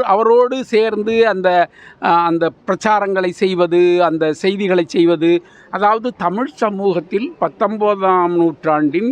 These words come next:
இறுதி காலங்களில் ஏற்பட்ட ஒரு மிகப்பெரிய அறிவு வீச்சை, இந்தியாவில் வேறு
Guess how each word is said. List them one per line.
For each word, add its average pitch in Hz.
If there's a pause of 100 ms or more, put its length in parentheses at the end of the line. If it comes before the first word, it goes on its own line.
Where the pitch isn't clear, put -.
(260)
இறுதி 214 (140)
காலங்களில் 147 (640)
ஏற்பட்ட 208 (160)
ஒரு 165 (100)
மிகப்பெரிய 214 (200)
அறிவு 220 (100)
வீச்சை, 190 (1160)
இந்தியாவில் 233
வேறு 185